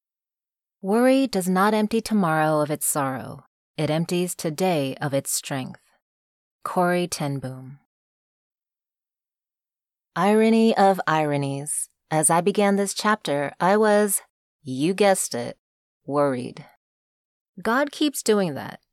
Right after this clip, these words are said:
as if he actually wants to teach me things, not just have me write about them. Two days ago, I injured my finger and it may require surgery. It impedes not only my typing speed, but every aspect of my life,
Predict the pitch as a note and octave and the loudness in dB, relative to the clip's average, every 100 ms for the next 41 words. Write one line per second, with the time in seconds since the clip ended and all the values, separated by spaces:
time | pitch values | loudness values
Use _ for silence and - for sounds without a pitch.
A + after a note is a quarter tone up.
0 | _ - E3+ F#3 G#3 A3 A#3+ C4 - C#4+ | _ -4 0 0 2 2 2 -2 -4 0
1 | A#3+ A3+ - - F#3 - - C#4+ - E3+ | 2 2 0 -4 -6 -6 -4 -4 -4 -4
2 | C#3+ D#3 C3+ C3+ C3+ - _ - G#3+ C4 | -4 -4 -4 -6 -8 -10 _ -4 0 0
3 | C#4 C#4 - B3 A3 G3+ F#3 F3 E3+ D3+ | 0 -2 0 0 2 2 0 0 0 0
4 | C3+ - - A#2+ - E3 _ _ _ _ | -2 -6 -10 -12 -12 -16 _ _ _ _
5 | _ _ _ _ _ _ - C4 C#4 A3 | _ _ _ _ _ _ -4 0 4 4
6 | G#3 G#3+ F#3+ F#3 F#3 F#3 - F3+ F#3 - | 4 0 0 0 0 -2 -6 -2 0 0
7 | F3+ F#3+ F#3 F#3 - D3+ D3+ D3+ D3+ - | 0 0 -2 -4 -6 -8 -8 -6 -6 -6
8 | D#3+ D#3 - E3 F3 G#3+ A3 A3 - F3 | -6 -6 -4 -4 0 0 -2 -4 -4 -4
9 | E3 D#3+ - D3+ C#3+ B2+ A2+ E3 - _ | -4 -6 -6 -6 -8 -12 -14 -18 -20 _
10 | _ _ _ _ - A3 B3+ C4 G3+ F3+ | _ _ _ _ -2 0 0 0 0 0
11 | E3 - E3 E3 G3+ G#3+ A3 G3 E3 - | -2 -4 -4 -2 0 2 2 0 -2 -4
12 | A3 A#3 D#3+ D#3+ - C#3 C3+ - D#3+ D#3 | -4 -4 -4 -6 -6 -8 -8 -8 -8 -6
13 | - G3+ A3 A#3 F#3+ F#3+ - F3+ - D#3 | -2 0 2 0 0 -2 -2 -4 -4 -6
14 | D3+ D3 C#3+ D3+ B2+ - | -4 -4 -4 -6 -6 -14